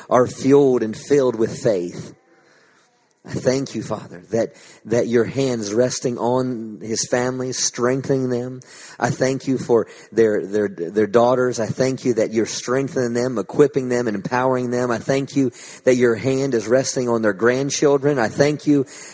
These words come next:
that they are blessed coming in and blessed going out. They're above only and not beneath. I thank you, Lord, that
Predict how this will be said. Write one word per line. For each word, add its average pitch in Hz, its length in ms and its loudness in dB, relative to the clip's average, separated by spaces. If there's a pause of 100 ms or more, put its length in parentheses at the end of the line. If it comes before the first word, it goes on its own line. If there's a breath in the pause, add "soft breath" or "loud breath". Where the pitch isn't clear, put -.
that 123 180 4
they 135 80 6
are 127 140 6
blessed 127 420 0
coming 131 320 -2
in 135 220 2
and 107 160 -2
blessed 127 360 0
going 113 360 -2
out. 127 260 -4
They're 113 140 4
above 120 320 2
only 135 380 2
and 110 120 -4
not 120 240 -2
beneath. 117 1040 -6
I 117 100 -2
thank 143 420 0
you, 147 120 2
Lord, 139 320 0
that 131 160 2